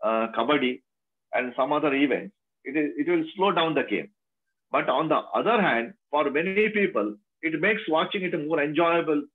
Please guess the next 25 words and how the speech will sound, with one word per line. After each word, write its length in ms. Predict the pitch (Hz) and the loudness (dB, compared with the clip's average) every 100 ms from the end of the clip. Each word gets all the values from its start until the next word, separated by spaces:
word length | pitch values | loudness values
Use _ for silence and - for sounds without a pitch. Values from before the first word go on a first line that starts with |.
| _ - | _ -6
to 120 | 143 - | -6 -4
see 280 | 185 160 - _ _ 127 | 0 0 0 _ _ -8
the 80 | - | -2
correct 320 | 165 208 208 | 0 0 0
decisions 440 | 156 160 185 180 175 - | 0 0 -2 -4 -6 -8
being 180 | 139 117 | -6 -4
made. 180 | 92 - _ _ _ _ _ _ _ _ _ _ _ _ _ - | -4 -6 _ _ _ _ _ _ _ _ _ _ _ _ _ -10
If 140 | 117 175 | -4 2
a 220 | 180 127 | 2 2
new 280 | 120 190 208 | 2 2 2
technology 540 | 190 196 202 185 180 | -2 0 0 0 -4
is 100 | 180 | -2
available 560 | 165 156 160 131 87 85 - _ _ _ _ _ _ _ _ _ _ _ _ | 0 2 2 2 -2 -6 -10 _ _ _ _ _ _ _ _ _ _ _ _
and 340 | 127 147 156 151 - | 0 0 0 0 -2
shown 280 | 170 180 180 - | 0 0 -2 -2
to 120 | 170 | 0
be 260 | 160 156 - 123 | 2 2 0 -6
accurate, 560 | - 202 160 95 - _ _ _ _ _ | -2 2 2 2 -4 _ _ _ _ _
then 200 | 156 160 | -2 -2
it 160 | 208 208 - | -2 -4 -4
should 160 | 196 | -2
be 100 | 208 | -2
used 480 | 202 180 208 180 - - _ _ _ _ _ _ _ - | -2 -2 -2 -4 -12 -20 _ _ _ _ _ _ _ -6
so 140 | 185 | -2
that 220 | 196 185 | 0 0